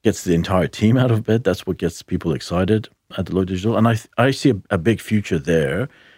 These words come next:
in terms of continuing on this journey of not just integrated offering, but also deep sector knowledge, whereby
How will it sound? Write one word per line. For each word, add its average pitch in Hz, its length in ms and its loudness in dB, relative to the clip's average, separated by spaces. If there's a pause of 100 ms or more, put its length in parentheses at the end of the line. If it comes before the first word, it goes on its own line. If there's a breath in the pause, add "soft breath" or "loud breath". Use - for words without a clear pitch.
(120 soft breath)
in 87 120 -4
terms 85 280 -2
of 85 120 -2
continuing 104 460 2
on 82 120 2
this 80 180 -4
journey 82 380 0
of 80 200 -2 (460 soft breath)
not 127 180 2
just 139 220 0
integrated 92 760 0 (100)
offering, 101 420 2
but 87 140 0
also 95 400 2 (120)
deep 104 300 0 (240)
sector 101 440 0
knowledge, 90 500 2
whereby 82 600 -2